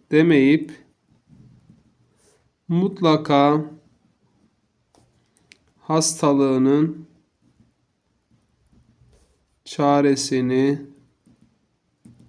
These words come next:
araması gerekir sevgili öğrenciler. Üçüncü sorumuz,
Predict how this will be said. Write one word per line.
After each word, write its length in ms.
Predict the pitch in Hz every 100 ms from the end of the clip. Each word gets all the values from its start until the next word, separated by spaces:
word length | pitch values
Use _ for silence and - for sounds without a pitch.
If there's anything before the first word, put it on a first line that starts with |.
| _ _ _ _ _ _ _ _ _ _ _ _ _ _ _ _ _ _ _ _ _ _ _ _ _ _
araması 840 | 147 147 139 123 123 - 147 156 160 - - _ _ _ _ _ _ _ _ _ _ _ _ _ _ _ _ _ _ _ _ _ _
gerekir 720 | 151 143 120 120 151 160 160 - - _
sevgili 960 | - 151 147 131 123 131 151 156 - _ -
öğrenciler. 840 | 135 131 123 117 117 113 107 - _ _ _ _ _ _ _ _ _ _ _ _ _ _ _ _ _ _ _ 175
Üçüncü 300 | 170 196 247
sorumuz, 680 | 240 196 190 247 - -